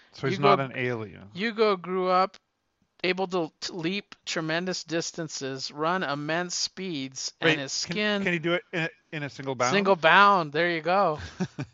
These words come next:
Speaker 2: Uh, and his skin provided imper-, impervious to bullets. Un-, I want this book so bad
Speaker 1: Oh.
Speaker 2: right now.
Speaker 1: <laughs>
Speaker 2: Uh, uns-, unsure of the purpose in life, Hugo becomes a football star, does,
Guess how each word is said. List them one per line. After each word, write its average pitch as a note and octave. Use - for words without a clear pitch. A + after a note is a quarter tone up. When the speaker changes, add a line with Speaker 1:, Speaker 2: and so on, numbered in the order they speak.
Speaker 2:
Uh, D3
and D#3+
his D3+
skin G3
provided D#3+
imper-, D#3+
impervious E3+
to C#3+
bullets. C#3
Un-, C#3+
I E3+
want F3
this D#3+
book D3+
so D#3
bad C3+
Speaker 1:
Oh. B2+
Speaker 2:
right B2+
now. B2+
Speaker 1:
<laughs> A3+
Speaker 2:
Uh, G3+
uns-, -
unsure C4
of A#3+
the G#3+
purpose G#3
in E3
life, D#3+
Hugo F3+
becomes D#3
a D3
football F3+
star, C3+
does, C3